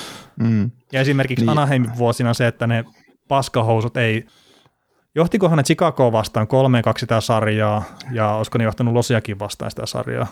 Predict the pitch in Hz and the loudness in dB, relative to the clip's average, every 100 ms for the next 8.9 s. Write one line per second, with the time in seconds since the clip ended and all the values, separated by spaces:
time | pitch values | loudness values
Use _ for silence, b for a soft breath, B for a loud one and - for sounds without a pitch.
0 | - 123 127 120 117 107 110 - 165 196 | -6 0 2 2 0 0 -2 0 0 2
1 | 143 131 - 120 117 120 127 123 - 123 | 2 0 0 0 0 2 4 4 2 0
2 | 117 117 123 113 107 95 - 113 - 107 | 0 0 0 0 0 -6 -6 -6 -2 -4
3 | 101 107 101 - 123 147 135 127 - 117 | -4 -6 -6 -2 0 0 2 0 0 -2
4 | 113 117 147 - 143 127 127 127 123 113 | 0 0 -4 -8 0 2 4 2 0 0
5 | 110 113 107 - 107 113 110 113 117 117 | -2 -2 -2 -4 -2 -2 0 0 2 0
6 | - 107 104 104 110 104 117 107 - 110 | 0 -4 -4 -2 -2 -2 -2 -2 -2 -4
7 | - 117 117 113 113 117 - _ _ - | -4 -6 -6 -4 -6 -6 -10 _ _ -2
8 | 185 156 156 180 143 - 101 - b | 2 2 2 2 0 0 -2 -2 b